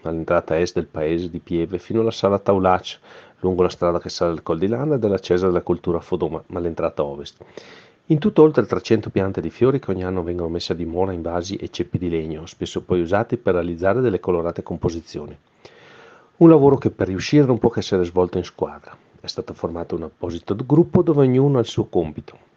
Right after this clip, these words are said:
Si comincia a lavorare in primavera per ordinare le piantine, metterle a dimora nei vasi, dislocarle nei vari angoli del paese e poi ovviamente provvedere ad innaffiarle tutte praticamente ogni giorno. Poco des-, dopo essere partiti con questa iniziativa, racconta ancora Nevis, si sono aggiunte al gruppo delle persone che con me,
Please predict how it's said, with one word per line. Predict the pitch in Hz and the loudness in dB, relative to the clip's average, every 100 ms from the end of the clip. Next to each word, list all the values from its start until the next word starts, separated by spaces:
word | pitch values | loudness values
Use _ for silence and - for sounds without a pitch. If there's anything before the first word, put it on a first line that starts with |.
| _ | _
Si | - | -8
comincia | 113 135 123 | 2 2 4
a | 120 | 4
lavorare | 104 101 101 | 4 4 2
in | 98 | -2
primavera | 95 92 87 101 78 - | -2 -2 4 2 2 -4
per | 82 | -8
ordinare | 82 82 82 | -6 -8 -6
le | 80 | -8
piantine, | - 85 82 123 110 | -6 -6 -2 0 0
metterle | 80 78 85 82 | -2 -6 -6 -6
a | |
dimora | 80 82 85 82 | -6 -4 -4 -4
nei | 82 | -4
vasi, | 85 113 104 87 - - - - - | -2 0 0 -2 -10 -20 -20 -20 -12
dislocarle | 98 92 90 95 87 87 | -8 -6 -2 0 0 0
nei | 87 | -2
vari | 85 85 87 | 0 0 0
angoli | 85 87 87 | -2 0 2
del | 90 87 | 0 0
paese | 160 170 147 | 0 0 0
e | |
poi | 147 143 | 2 2
ovviamente | 123 127 131 127 | 4 2 2 0
provvedere | - 110 104 90 90 | -4 0 2 2 2
ad | 87 | 0
innaffiarle | 87 - 92 87 90 - | -4 -2 -2 -2 -4 -4
tutte | 107 - - | -6 -4 -4
praticamente | 117 113 - 135 98 82 110 | -4 -6 0 0 0 -2 -6
ogni | - 92 95 95 | -2 0 0 -2
giorno. | - - - - _ _ _ - - - - _ | -4 -12 -16 -20 _ _ _ -20 -20 -20 -20 _
Poco | - 190 | -2 -2
des-, | 139 104 - | -2 -4 -8
dopo | 113 120 120 | 0 2 4
essere | 104 - 92 | 0 2 -2
partiti | - 80 101 98 | 0 -4 -2 -4
con | 90 | -6
questa | 85 87 87 | -4 -6 -4
iniziativa, | 87 113 107 95 85 | -2 0 0 0 0
racconta | 85 - 82 78 | 0 -2 -8 -6
ancora | 80 90 95 | -4 0 0
Nevis, | 90 80 - - | 0 -2 -8 -12
si | - | -4
sono | 131 117 104 | 0 2 2
aggiunte | 98 98 98 | 2 -2 -2
al | 92 | -2
gruppo | 90 92 92 | -2 -2 -2
delle | 87 | 0
persone | - 92 - 85 90 | -4 -6 -8 -6 -6
che | - | -8
con | - 90 | -8 -6
me, | 87 98 | -2 -4